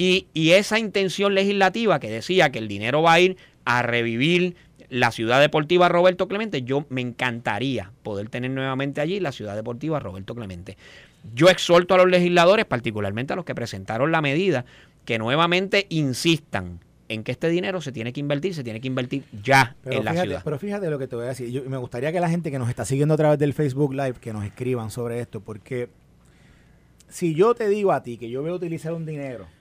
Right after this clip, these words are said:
Speaker 2: para algo en particular y de momento lo uso para otra cosa que no es,
Speaker 1: Ujú.
Speaker 2: eh, o, o digo, o le voy a dar, o voy a intentar darle otro uso,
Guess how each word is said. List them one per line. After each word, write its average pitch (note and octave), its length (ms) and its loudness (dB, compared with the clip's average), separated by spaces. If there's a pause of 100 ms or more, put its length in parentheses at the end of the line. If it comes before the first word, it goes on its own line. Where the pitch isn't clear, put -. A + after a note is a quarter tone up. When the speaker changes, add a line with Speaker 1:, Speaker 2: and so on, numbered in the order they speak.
(260)
Speaker 2:
para A#2 300 -12
algo C#3+ 140 -8
en D#3+ 80 -6
particular B2+ 560 -10 (440)
y B2 100 -8
de A2+ 80 -8
momento C3+ 320 -6
lo D#3+ 100 2
uso D#3+ 220 0
para B2+ 300 -4
otra D#3 320 -4
cosa D#3 340 -2
que C3 120 -10
no C3+ 160 -6
es, B2+ 100 -8 (260)
Speaker 1:
Ujú. G#2 320 -10 (300)
Speaker 2:
eh, A2+ 720 -8
o, D#3+ 160 2
o D#3 100 4
digo, D#3 360 0
o D3+ 100 -4
le C#3+ 80 -2
voy C#3 140 -4
a D#3 60 -2
dar, F3 180 -2
o D#3 100 -6
voy C3+ 160 -6
a E3+ 220 -4
intentar C#3+ 560 -10
darle D3+ 200 -6
otro D#3+ 200 -6
uso, C3+ 320 -10